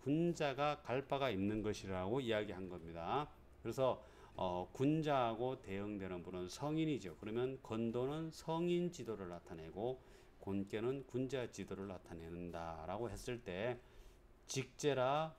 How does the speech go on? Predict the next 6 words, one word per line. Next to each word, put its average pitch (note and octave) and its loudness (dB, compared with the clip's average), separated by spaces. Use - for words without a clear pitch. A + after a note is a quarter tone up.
아, D#2+ -6
아, D2+ -10
군자제라, G2 -4
뭐요? C#3 2
직제라, B2 -2
건도는 E3 4